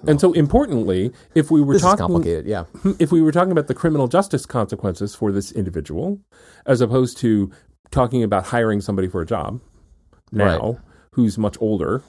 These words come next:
Speaker 1: than this incident in their past, right? If we were talking about the criminal justice consequence of that person, we would, it would be in this context of,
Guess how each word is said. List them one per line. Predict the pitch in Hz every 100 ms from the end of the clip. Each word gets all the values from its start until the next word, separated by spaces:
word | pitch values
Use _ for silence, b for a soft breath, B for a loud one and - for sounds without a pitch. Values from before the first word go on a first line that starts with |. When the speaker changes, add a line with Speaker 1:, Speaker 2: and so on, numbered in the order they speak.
| b b
Speaker 1:
than | 104 95 90 87
this | 98 98 -
incident | - 98 95 87
in | 90
their | 78
past, | 87 104 - - _ b b
right? | 101 95 B B
If |
we | 170
were | 165
talking | 180 175
about | 139
the |
criminal | 139 143 120
justice | 123 214 139
consequence | - 120 - 110 -
of | 104
that | 92 -
person, | 98 90 101
we | 110 131
would, | 151 160 -
it | 123
would | 131 139
be | 143 120
in |
this | 107 -
context | 139 135 - 76 -
of, | 95 95 82 -